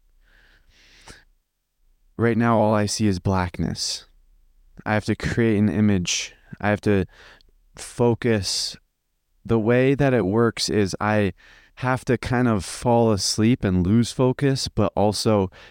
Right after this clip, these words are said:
direct my attention towards something. And then whenever I realize something is happening, I instantly become conscious of it, and then it's end-, it ended.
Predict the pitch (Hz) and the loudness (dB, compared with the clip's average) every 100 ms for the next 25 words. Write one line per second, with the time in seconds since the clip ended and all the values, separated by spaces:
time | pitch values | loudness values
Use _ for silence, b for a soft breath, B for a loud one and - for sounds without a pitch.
0 | B 117 110 107 110 - - - - 110 | B -2 0 2 0 -4 -10 -12 -8 -2
1 | 110 107 - 107 101 101 95 104 95 - | 0 0 0 -2 0 0 0 0 0 0
2 | 92 85 87 87 - B B B - 113 | -4 -2 -4 -4 -8 B B B -4 0
3 | 113 110 113 120 113 107 113 117 110 104 | 0 0 0 2 2 2 2 4 2 0
4 | 110 104 110 101 - - 90 - 110 113 | -2 0 0 0 -2 -4 -4 0 2 2
5 | 131 - _ _ _ _ _ _ 110 107 | 0 -4 _ _ _ _ _ _ -4 -2
6 | 95 104 120 113 110 113 104 - 101 101 | -2 -2 0 2 0 0 -2 0 -2 0
7 | 107 113 117 - 104 98 95 - 95 92 | 0 0 0 2 2 2 0 -2 0 0
8 | - 101 - 98 90 | 0 -2 0 0 0